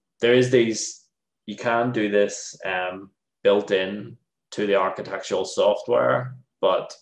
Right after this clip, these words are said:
one of the main reasons the company wanted this sort of bespoke experience is stuff like this, you know,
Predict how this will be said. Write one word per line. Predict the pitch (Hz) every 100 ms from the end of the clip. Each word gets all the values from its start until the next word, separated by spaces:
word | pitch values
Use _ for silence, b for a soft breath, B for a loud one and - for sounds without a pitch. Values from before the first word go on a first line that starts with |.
| -
one | 110
of | 104
the |
main | 104 101
reasons | 95 101 95
the | 92
company | - 101 82 98 101 90 _
wanted | 98 98 95 98 98 98 - _ _ _ _ _ _ _ _ _ -
this | 101 -
sort | 101
of | 95 95
bespoke | - - 98 98
experience | - - 113 117 120 120 - - -
is | 107 -
stuff | - 110 -
like | 110 -
this, | 98 101 - -
you | 120
know, | 113 98 98